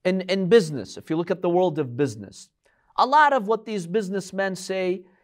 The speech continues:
is really sugar-coated. They polish it. They don't show you their real emotions. It's like manufactured. It's like fake. But genuine emotion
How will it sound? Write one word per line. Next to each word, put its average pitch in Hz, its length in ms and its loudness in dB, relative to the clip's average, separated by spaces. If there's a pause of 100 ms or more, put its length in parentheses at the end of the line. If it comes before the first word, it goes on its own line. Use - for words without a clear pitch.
(140)
is 220 180 -2
really 226 380 -2
sugar-coated. 180 1080 -2 (300)
They 160 160 -12
polish 180 640 4
it. 175 320 -4 (360)
They 156 160 2
don't 196 200 2
show 196 240 -2
you 190 220 -2
their 170 160 0
real 175 240 0
emotions. 175 880 -2 (460)
It's - 180 -8
like 208 240 -2
manufactured. 190 920 -4
It's 131 200 -10
like 160 200 -2
fake. 170 600 -4 (1500)
But 120 220 -2
genuine 269 680 -2
emotion 160 760 -6